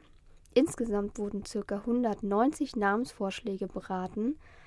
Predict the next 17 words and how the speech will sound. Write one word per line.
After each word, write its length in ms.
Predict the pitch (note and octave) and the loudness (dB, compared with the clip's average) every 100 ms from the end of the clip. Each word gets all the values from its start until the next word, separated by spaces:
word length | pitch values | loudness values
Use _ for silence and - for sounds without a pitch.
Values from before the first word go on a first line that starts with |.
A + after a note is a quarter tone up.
| - - A#3+ | -20 -2 6
welche 240 | B3 C#4 | 6 6
durch 220 | A#3 A3 | 2 0
BürgerInnen 680 | - A3 G#3+ - B3 D4 D4 | 0 0 2 4 6 6 4
oder 260 | A#3 A3 | 2 0
Initiativen 840 | G#3 G3+ - G3+ F#3+ A#3+ B3 C#4 D4 | 0 -2 -2 -4 -2 0 2 2 2
eingereicht 600 | A#3 A3 G3 F3+ F3 - | 2 2 2 -2 -6 -6
wurden. 400 | F#3 F3+ F3+ F#3 - - - - - - - | -4 -2 -2 -6 -10 -18 -20 -20 -20 -8 0
Die 100 | B3 | 8
unzähligen 640 | D#4 F4+ - B3+ A3 G#3+ | 10 10 6 4 4 0
Vorschläge 760 | - B3 B3 - G3 F#3 F#3 G#3 | 2 4 4 2 -2 0 0 2
reichten 360 | G#3 A3 A3 | 2 2 -4
von 240 | - G3+ G3+ | -4 -4 -2
Henrik-Witbooi-Straße, 1500 | G#3 C4+ D4 A#3+ - C4 - G3 F#3+ - - F#3 F#3 G3 G#3 - - - | 2 4 4 2 4 4 4 -2 -2 -4 -8 -8 -6 -6 -8 -10 -20 -6
Grüne 320 | A3+ B3+ B3+ | 6 8 8
Kotzstraße, 1000 | G#3 - C4+ - - A#3 A3 A3+ A3 G#3+ - | 6 4 2 0 -4 0 0 0 -2 -4 -6
Grüne 360 | - A#3+ A3 G3 | 0 2 2 0
Rauschstraße 920 | F#3 F#3 D4 - G#3 G#3+ A#3+ C#4 C#4 | 0 0 -2 -4 -2 -2 0 4 4